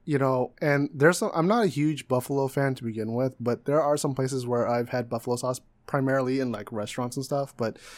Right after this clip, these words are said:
I've had buffalo sauce and I'm like, "Oh, this is pretty decent." And then when you go out to, you know, like, your fast food joints and you're like, "Oh, hey, let's go get some buffalo sauce." It gets to the point where, like, uh, it tastes either bland or it's just like, n-,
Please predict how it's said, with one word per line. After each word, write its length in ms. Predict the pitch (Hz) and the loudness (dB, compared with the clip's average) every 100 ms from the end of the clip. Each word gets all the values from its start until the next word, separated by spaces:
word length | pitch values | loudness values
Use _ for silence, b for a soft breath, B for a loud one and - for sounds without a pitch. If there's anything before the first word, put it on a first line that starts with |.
| B B B | B B B
I've 140 | 139 143 | 0 4
had 180 | 202 139 | 4 4
buffalo 320 | 170 - 123 | 2 2 0
sauce 280 | 123 120 120 | 2 0 0
and 80 | 123 | 0
I'm 100 | 131 | 0
like, 140 | 123 | 0
"Oh, 180 | - 262 | 0 0
this 100 | 180 | 0
is 120 | 214 | -2
pretty 260 | - 190 185 | -2 -2 0
decent." 420 | 208 233 120 107 b b b b | -2 -2 -4 -6 b b b b
And 140 | 143 147 | 2 6
then 240 | 151 143 | 6 6
when 160 | 143 139 | 4 4
you 80 | 131 | 4
go 160 | 139 | 4
out 220 | 131 139 | 4 0
to, 120 | - 139 | 0 0
you 240 | 127 127 | 0 0
know, 200 | 123 107 | 0 0
like, 180 | 110 104 - | -2 -6 -6
your 160 | 127 | -4
fast 300 | 123 117 113 | -2 -2 -2
food 160 | 117 107 | -6 -4
joints 260 | 104 104 | -6 -6
and 80 | 107 | -10
you're 80 | 107 | -8
like, 100 | 104 | -4
"Oh, 120 | 151 | -2
hey, 220 | 131 131 107 - | 0 0 -2 -8
let's 180 | 127 117 - | -8 -8 -4
go 120 | 127 | -2
get 120 | 123 | -2
some 160 | 120 110 | -4 -4
buffalo 340 | 117 117 113 | -4 -4 -6
sauce." 360 | 110 110 107 - b b b - | -4 -6 -6 -8 b b b -2
It 60 | 151 | 2
gets 100 | 175 | 2
to 60 | |
the 60 | 165 | 4
point 120 | 175 | 4
where, 120 | 156 | 4
like, 200 | 135 135 - _ | 2 0 -8 _
uh, 340 | 202 185 135 - | 6 8 6 2
it 160 | 156 | -8
tastes 240 | - 175 - | -2 -2 0
either 280 | 165 147 127 | -2 0 -2
bland 680 | 113 117 123 156 202 202 - _ _ _ _ _ _ | -2 -2 0 2 0 -2 -12 _ _ _ _ _ _
or 180 | 143 139 | 2 4
it's 80 | 127 | 2
just 120 | 143 | 2
like, 140 | 156 117 - - - _ _ _ _ - | 2 0 -12 -20 -20 _ _ _ _ -4
n-, 180 | 139 | -2